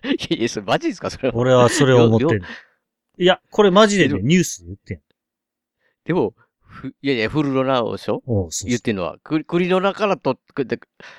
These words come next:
Speaker 2: いや、
Speaker 1: 言ってる、
Speaker 2: 絶対な、
Speaker 1: 言ってる。
Speaker 2: そこから取ってるやろと、俺は思ってて。
Speaker 1: うん。
Speaker 2: いや、だからシーアールセブンって聞いたときに、
Speaker 1: うん。
Speaker 2: あ、俺これからシーアールセブンって呼ぼうと思っ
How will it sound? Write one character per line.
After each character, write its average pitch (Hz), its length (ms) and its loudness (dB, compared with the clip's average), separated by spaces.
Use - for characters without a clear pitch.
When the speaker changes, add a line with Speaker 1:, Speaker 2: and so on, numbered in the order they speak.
Speaker 2:
い 117 40 -4
や、 107 100 0
Speaker 1:
言 156 260 0
っ - 20 -4
て - 240 -4
る、 160 80 0
Speaker 2:
絶 165 100 0
対 143 260 4
な、 135 160 4
Speaker 1:
言 95 60 0
っ 78 100 -18
て - 120 -6
る。 - 140 -16
Speaker 2:
そ - 360 -2
こ 110 160 0
か 127 120 2
ら 104 120 2
取 92 180 -16
っ - 120 -20
て 101 120 -8
る 101 80 -6
や 92 100 -8
ろ 82 180 -20
と、 110 80 -6
俺 123 140 2
は 120 120 6
思 135 220 4
っ 127 60 -2
て 127 200 -4
て。 92 320 -8
Speaker 1:
う 131 40 -4
ん。 - 20 2
Speaker 2:
い - 20 4
や、 117 100 2
だ 127 100 2
か 110 60 0
ら 107 40 0
シ 196 420 2
ー 196 140 6
ア 190 40 6
ー 185 40 6
ル 185 80 0
セ 196 200 2
ブ 143 160 0
ン 95 40 -6
っ - 20 -16
て 92 100 -16
聞 - 180 -6
い 107 40 -4
た 87 120 -10
と - 100 -20
き - 120 -16
に、 90 260 -12
Speaker 1:
う 110 40 -10
ん。 95 200 -12
Speaker 2:
あ、 - 160 -4
俺 110 240 -4
こ - 160 -2
れ 135 60 2
か 135 120 -6
ら 131 100 -2
シ - 280 -4
ー 139 60 4
ア 139 40 4
ー - 20 4
ル 131 60 0
セ 143 180 0
ブ 107 100 -10
ン 101 40 -20
っ - 40 -20
て - 160 -8
呼 101 80 2
ぼ 110 140 2
う 113 40 -2
と - 140 -20
思 85 80 -20
っ - 20 -20